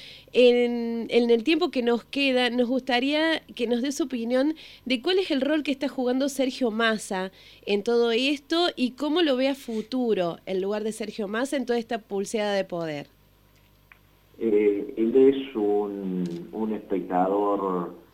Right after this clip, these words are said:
Speaker 2: Eh, bastante ambicioso que está en una segunda línea. Se ha corrido, está articulando diálogos,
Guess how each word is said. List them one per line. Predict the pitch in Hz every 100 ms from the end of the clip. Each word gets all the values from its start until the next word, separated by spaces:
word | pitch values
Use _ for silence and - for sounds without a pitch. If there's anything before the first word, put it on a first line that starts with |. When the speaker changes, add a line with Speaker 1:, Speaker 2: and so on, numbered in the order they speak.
| - -
Speaker 2:
Eh, | - 85 82 80 78 80 78 78 _ _ _ - _ _ -
bastante | 90 90 - 101 104 - 90
ambicioso | 85 87 - 107 107 110 123
que | 101
está | 90 95 101 107
en | 98
una | 95 95 90 - 82 - _ _ _ _ - -
segunda | 98 101 113 110 92
línea. | 85 - 78 78 -
Se | 104
ha | 101 -
corrido, | 95 98 110 131 123 104
está | 90 - 92
articulando | 90 90 90 92 92 98 95 98
diálogos, | 113 107 104 104 101